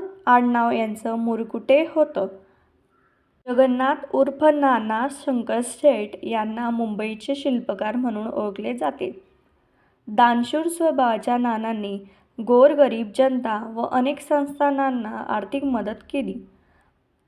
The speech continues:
नाना शंकर शेठ यांच्या शैक्षणिक व सामाजिक सुधारणा,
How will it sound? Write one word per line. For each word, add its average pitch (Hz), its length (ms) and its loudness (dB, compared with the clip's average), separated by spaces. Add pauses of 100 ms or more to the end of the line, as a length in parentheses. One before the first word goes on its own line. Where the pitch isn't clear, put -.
(680)
नाना 240 520 2
शंकर 294 420 0
शेठ 240 320 -4
यांच्या 220 520 -2
शैक्षणिक 277 720 -2
व 339 120 2
सामाजिक 254 560 -2
सुधारणा, 240 600 -2